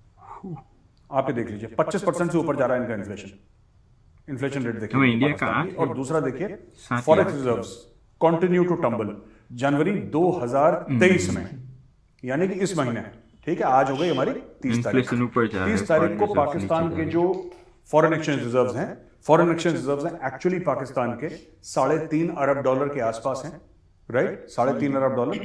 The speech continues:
Speaker 1: जिसमें से कि तीन अरब dollar Saudi Arabia ने दिए, बोला, "बेटा, खर्च नहीं करना, इसको ऐसे ही रखे रहते हैं।"
Speaker 2: <laughs> वो भी खर्च
Speaker 1: ठीक है, अब
Speaker 2: नहीं।
Speaker 1: उसको भी खर्च करेंगे, पाकिस्तानी मरता क्या ना
Speaker 2: हाँ।
Speaker 1: करता,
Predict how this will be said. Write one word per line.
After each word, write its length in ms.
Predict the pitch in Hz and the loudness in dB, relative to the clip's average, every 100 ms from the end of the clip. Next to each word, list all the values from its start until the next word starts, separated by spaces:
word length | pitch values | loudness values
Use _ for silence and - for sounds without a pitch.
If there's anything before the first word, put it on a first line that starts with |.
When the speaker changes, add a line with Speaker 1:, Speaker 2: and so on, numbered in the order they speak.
| 190 175 139 | -4 -6 -6
Speaker 1:
जिसमें 300 | 127 143 185 | -6 -4 -2
से 120 | 214 269 | -2 -2
कि 80 | |
तीन 240 | 269 220 220 | -2 0 0
अरब 200 | 220 220 | 0 2
dollar 220 | 214 240 | 0 0
Saudi 260 | 190 185 208 | 0 4 4
Arabia 260 | 202 214 | 4 0
ने 80 | 208 | -4
दिए, 140 | 185 | -4
बोला, 180 | 180 190 | -2 0
"बेटा, 160 | 208 220 | 0 0
खर्च 180 | 160 151 | 0 2
नहीं 180 | - | 2
करना, 180 | 156 143 | 2 0
इसको 180 | 147 147 | -2 -4
ऐसे 140 | 131 | -2
ही 60 | 139 | -4
रखे 160 | 110 104 | -6 0
रहते 140 | 160 | 0
हैं।" 240 | - 156 - - - - | 0 -2 -4 -10 -20 -20
Speaker 2:
<laughs> 340 | - - _ | -20 -20 _
वो 140 | 117 131 | -4 0
भी 80 | 143 | 0
खर्च 200 | 120 156 | 0 0
Speaker 1:
ठीक 80 | |
है, 60 | 165 | 0
अब 40 | |
Speaker 2:
नहीं। 40 | 151 | -2
Speaker 1:
उसको 160 | 151 | 0
भी 80 | 208 | 0
खर्च 200 | 156 156 | 2 0
करेंगे, 240 | 165 180 180 | 0 0 0
पाकिस्तानी 420 | 143 143 156 170 | 0 -2 -4 0
मरता 240 | 143 143 | 0 2
क्या 120 | 156 | 2
ना 80 | 147 | 0
Speaker 2:
हाँ। 160 | 120 120 | 0 -2
Speaker 1:
करता, 300 | 214 - | -4 -8